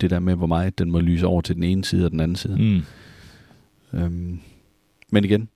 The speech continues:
Speaker 1: vi sidder og gætter lidt her.
Speaker 2: Ja. Ja.
Speaker 1: Men sjovt nok med, med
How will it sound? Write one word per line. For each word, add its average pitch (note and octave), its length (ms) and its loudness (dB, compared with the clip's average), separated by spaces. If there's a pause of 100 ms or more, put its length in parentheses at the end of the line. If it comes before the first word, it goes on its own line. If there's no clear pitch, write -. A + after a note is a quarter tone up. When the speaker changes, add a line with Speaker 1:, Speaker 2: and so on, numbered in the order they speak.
(360)
Speaker 1:
vi F#2+ 100 -2
sidder G2 200 2
og F2+ 60 2
gætter G2 180 2
lidt F2+ 160 0
her. F#2 140 0 (240)
Speaker 2:
Ja. E2 140 2 (580)
Ja. D#2 100 4 (840)
Speaker 1:
Men F#2 140 0
sjovt B2 240 2
nok A2+ 240 0
med, F#2+ 280 4
med F#2+ 340 0